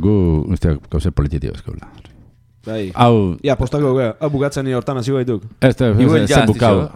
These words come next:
Speaker 3: hasi zo.
Speaker 2: <laughs> Igual ja hasi zo, kamara jarri goia hor da, eh?
Speaker 1: <laughs> Bai, hasta hoxe da, hola, hasti, eh?
Speaker 2: Baina, ps.
Speaker 3: Baina, claro, la, el, eh, gure estilu ez tegi, igual. Lanketa
Speaker 1: Baina
Speaker 3: eskatzei horre, pixke da horretik pentsa berde, da, claro, ik sartu berde denbora baten bezala,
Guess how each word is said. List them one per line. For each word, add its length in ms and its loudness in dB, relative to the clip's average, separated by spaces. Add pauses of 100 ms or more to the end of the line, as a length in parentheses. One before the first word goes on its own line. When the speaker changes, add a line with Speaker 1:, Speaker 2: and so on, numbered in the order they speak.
(160)
Speaker 3:
hasi 120 0
zo. 120 0
Speaker 2:
<laughs> 0 -
Igual 180 4
ja 120 4
hasi 180 0
zo, 160 0
kamara 360 0
jarri 200 -2
goia 200 -4
hor 140 -2
da, 240 -6
eh? 40 -12 (400)
Speaker 1:
<laughs> 120 4
Bai, 260 0
hasta 200 -2
hoxe 160 0
da, 100 0
hola, 140 -2
hasti, 220 -6
eh? 60 -6 (1040)
Speaker 2:
Baina, 200 -12
ps. 240 -20
Speaker 3:
Baina, 560 0
claro, 280 0
la, 200 -4
el, 100 -10 (280)
eh, 420 -14
gure 260 0
estilu 260 -2
ez 100 -2
tegi, 200 -4
igual. 220 0 (1500)
Lanketa 300 -2
Speaker 1:
Baina 160 4
Speaker 3:
eskatzei 260 -2
horre, 240 -4
pixke 240 -8
da 80 -2
horretik 240 -8
pentsa 280 -8 (100)
berde, 180 -4 (140)
da, 120 -4 (640)
claro, 280 -2
ik 160 -4
sartu 280 -6
berde 380 -4
denbora 400 -6
baten 280 -10
bezala, 440 -8